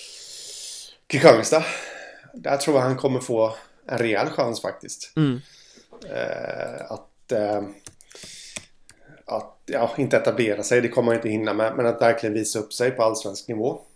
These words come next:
Speaker 1: Eh, nu då i och med att, eh, Filip Larsson är ju skadad.
Speaker 2: Ja.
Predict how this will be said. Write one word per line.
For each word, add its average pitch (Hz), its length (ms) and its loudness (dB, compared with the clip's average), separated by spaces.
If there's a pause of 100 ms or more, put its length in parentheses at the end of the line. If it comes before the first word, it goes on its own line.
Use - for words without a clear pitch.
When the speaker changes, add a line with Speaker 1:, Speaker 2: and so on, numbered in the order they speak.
(140)
Speaker 1:
Eh, 117 440 -4
nu 117 220 2
då 113 180 0
i 110 200 -2
och 104 40 -4
med 110 180 2
att, - 340 -8
eh, 110 500 0
Filip 123 320 0
Larsson 131 480 6
är 123 40 -2
ju 123 80 0
skadad. 117 560 -2
Speaker 2:
Ja. 120 200 -2